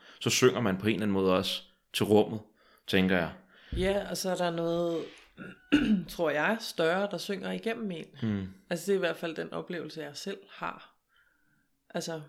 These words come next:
Speaker 2: det er også derfor, jeg siger det der med, at jeg kan stå i vejen for mig selv,
Speaker 1: Mm.
Speaker 2: eller jeg kan lade være med at stå i vejen. Og det er egentlig ikke mig selv. Altså, det er jo mig selv, der står i vejen.
Speaker 1: Du er et instrument.
Speaker 2: Men det, men det, jeg står i vejen for, det er ikke mig.
Speaker 1: Nej.
Speaker 2: Altså, det er, det er noget større.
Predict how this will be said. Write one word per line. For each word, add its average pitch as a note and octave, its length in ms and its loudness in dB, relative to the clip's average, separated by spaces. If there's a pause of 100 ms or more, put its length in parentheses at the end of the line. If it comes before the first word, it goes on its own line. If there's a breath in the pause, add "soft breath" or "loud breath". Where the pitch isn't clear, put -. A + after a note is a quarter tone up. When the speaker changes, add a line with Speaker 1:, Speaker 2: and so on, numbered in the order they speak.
(140)
Speaker 2:
det E3+ 60 0
er E3+ 40 4
også E3+ 160 0
derfor, F3 120 -2
jeg E3 80 -2
siger F3 180 -2
det E3+ 140 -4
der D#3+ 120 0
med, D#3 140 -4
at D3+ 160 -2
jeg D3+ 120 -2
kan D#3+ 120 -8
stå D#3+ 200 -6
i D3+ 100 -2
vejen F3+ 320 0
for F3 140 -6
mig D#3 160 -8
selv, - 220 -8 (120)
Speaker 1:
Mm. G#2+ 260 -2
Speaker 2:
eller D#3+ 200 0
jeg D3 160 -4
kan D3+ 140 -8
lade D3 120 -6
være E3+ 180 2
med G3+ 80 -4
at F3 80 -6
stå D#3 220 -8
i C#3+ 40 -12
vejen. C#3+ 300 -10 (320 loud breath)
Og D#3+ 120 0
det E3+ 60 0
er E3+ 60 0
egentlig E3+ 220 -2
ikke F#3 140 -6
mig F3+ 120 -4
selv. - 280 -4 (720)
Altså, D#3+ 180 -2 (240)
det E3+ 60 0
er E3 40 0
jo D#3+ 60 0
mig D#3 180 0
selv, G#3 280 0
der F3+ 80 -6
står D#3 240 -6
i C#3 80 -4
vejen. D#3 360 -4 (180)
Speaker 1:
Du A2+ 60 6
er A2+ 40 8
et A2+ 40 6
instrument. G2+ 320 2
Speaker 2:
Men A#2 120 6
det, F#3 240 0 (300 loud breath)
men D#3+ 180 -4
det, F3+ 100 0
jeg F3+ 140 2
står E3 160 -2
i D3 100 -2
vejen E3 300 2
for, D#3+ 420 -2
det F3 180 0
er D3 40 2
ikke D#3+ 280 -4
mig. C3+ 360 -6
Speaker 1:
Nej. G2+ 220 0 (480 soft breath)
Speaker 2:
Altså, D#3+ 280 -4
det E3 300 0
er, - 40 -8 (120)
det E3+ 120 -2
er E3 80 -6
noget D#3+ 280 -2
større. G3 520 0